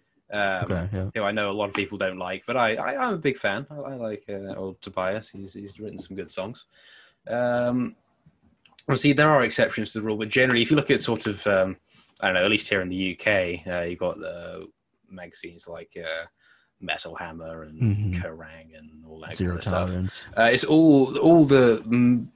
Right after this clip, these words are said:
Speaker 1: sort of front page, uh, bands, they're all from sort of thirty years ago.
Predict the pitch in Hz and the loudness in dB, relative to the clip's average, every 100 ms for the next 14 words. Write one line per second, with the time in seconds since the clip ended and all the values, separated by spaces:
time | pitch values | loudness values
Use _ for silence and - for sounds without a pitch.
0 | _ - 123 107 - 135 127 107 - 120 | _ -4 -4 -4 0 2 2 2 2 4
1 | 113 107 101 - - 98 98 92 - 107 | 6 4 0 -2 0 2 4 2 0 2
2 | 113 113 98 98 - 107 131 143 117 110 | 2 2 0 -2 0 4 6 6 4 2
3 | 120 104 101 117 104 - 135 123 110 107 | -2 0 0 0 0 2 4 4 0 2
4 | 143 123 101 90 | 4 2 0 -4